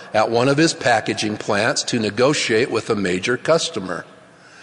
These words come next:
If I wanted the job, I needed to be with him as the new account manager for that customer. That was it. The job was next week in Troy, Ohio, or no job at all.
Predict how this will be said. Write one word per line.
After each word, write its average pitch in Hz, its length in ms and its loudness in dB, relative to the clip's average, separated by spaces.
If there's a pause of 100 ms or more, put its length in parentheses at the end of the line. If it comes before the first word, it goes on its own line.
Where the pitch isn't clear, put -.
(360)
If 104 260 2
I 135 320 6
wanted 135 480 2
the 135 120 2
job, 110 580 4
I 117 240 4
needed 113 380 0
to 101 80 0
be 135 240 4
with 131 240 2
him 101 300 0
as 98 140 -2
the 101 120 -2
new 113 220 2
account 113 480 0
manager 92 560 -2 (200)
for 98 200 -4
that 87 280 0
customer. 78 540 -4 (600)
That 139 180 4
was 160 160 0
it. 175 260 2 (600)
The 104 100 -4
job 127 300 4
was 110 200 2
next 143 360 0
week 151 320 2
in 107 100 0
Troy, 131 340 4
Ohio, 120 520 2 (560)
or 104 220 6
no 107 360 4
job 95 560 4
at 90 140 2
all. 76 340 0